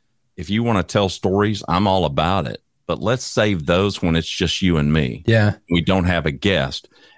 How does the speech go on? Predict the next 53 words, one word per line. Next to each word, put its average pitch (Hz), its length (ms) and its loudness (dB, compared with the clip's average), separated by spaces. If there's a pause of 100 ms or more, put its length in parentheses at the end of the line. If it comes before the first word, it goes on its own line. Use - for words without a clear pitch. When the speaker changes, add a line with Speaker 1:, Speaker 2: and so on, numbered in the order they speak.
(160)
Speaker 1:
And 87 320 0 (160)
I 90 80 -2
kept - 320 -4
pushing 92 600 -2
water 92 400 2
up - 140 -2
that 90 220 2
hill, 110 520 0 (120)
<laughs> - 140 -4
trying 98 200 2
to 95 60 -2
get 95 160 2
it 98 80 0
Speaker 2:
Yeah. 113 80 4
Speaker 1:
to 98 80 2
stick. 98 420 -2 (1120)
Bless 104 240 0
Speaker 2:
Now - 60 -4
Speaker 1:
his 87 100 -4
heart, 101 200 0
he 107 100 -2
just 104 260 -2
couldn't. 90 340 0
It 98 140 -2
just 104 260 -2
wasn't 92 480 2
in 90 220 2
him 78 360 0 (100)
to 80 120 -2
do 87 320 2
it. 71 300 0
And 85 120 2
so - 140 0
I 82 100 2
thought, 80 380 -2
you 131 80 -2
know, 127 320 -2 (340)
this 123 200 -8
is, 87 80 -10 (180)
I'm 107 100 -4
probably 110 240 0
being 80 240 -2
stupid 67 520 -6
here. 62 360 -8
I, 85 260 -4
I - 20 -4
probably 98 260 -2
need 80 160 -2
to 71 80 -4
just 71 240 -8
let 73 180 0
him 71 220 -2
run. 67 340 -4